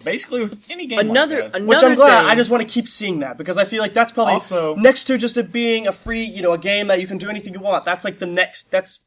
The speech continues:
Speaker 3: what draws people to Minecraft, is so much creativity people can have
Speaker 2: Yeah.
Speaker 3: with the, just the technical side of
Speaker 2: And,
Speaker 3: just
Speaker 2: and the
Speaker 3: creating
Speaker 2: other
Speaker 3: things.
Speaker 2: thing that I really wanna see now that they're going with the story mode route kind of thing,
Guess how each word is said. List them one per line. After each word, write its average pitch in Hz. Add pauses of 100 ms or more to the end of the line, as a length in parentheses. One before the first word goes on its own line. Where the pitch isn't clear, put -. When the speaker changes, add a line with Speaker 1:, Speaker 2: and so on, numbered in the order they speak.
(220)
Speaker 3:
what 185
draws 170
people 165
to 160
Minecraft, 143
is 147
so 175
much 156
creativity 151
people 147
can 143
have 143 (100)
Speaker 2:
Yeah. 156 (100)
Speaker 3:
with 208
the, 185
just 170
the 185
technical 214
side 117
of 135
Speaker 2:
And, 202
Speaker 3:
just 208
Speaker 2:
and 220
the 208
Speaker 3:
creating 196
Speaker 2:
other 220
Speaker 3:
things. -
Speaker 2:
thing 160
that 131
I 131
really 139
wanna 147
see 147
now 135
that 131
they're 135
going 131
with 120
the 110
story 123
mode 143
route 151
kind 175
of 175
thing, 208